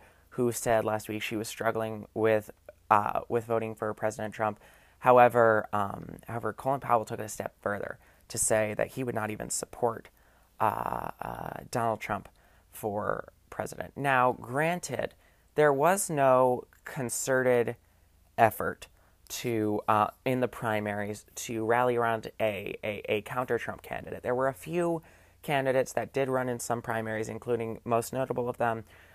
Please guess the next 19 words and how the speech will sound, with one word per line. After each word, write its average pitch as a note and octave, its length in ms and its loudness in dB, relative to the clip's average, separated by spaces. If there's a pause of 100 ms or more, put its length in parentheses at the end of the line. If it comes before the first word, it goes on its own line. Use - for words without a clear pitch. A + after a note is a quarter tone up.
(160)
uh, A2 120 10
Libertarian A#2 500 2
vice A2+ 180 2
presidential A#2 500 -2
nominee A2 340 -2
from A2 160 -8
twenty A2 240 -8
sixteen, A2+ 440 -8
Bill A2 260 6
Weld, A#2 400 2 (420)
who, A2+ 460 4 (100)
um, G#2 420 0
who B2 100 -8
ran A2+ 220 0
up A2+ 140 0
until A2+ 240 -4
Super A2 280 -2
Tuesday, A#2 400 -6
until, G#2 640 0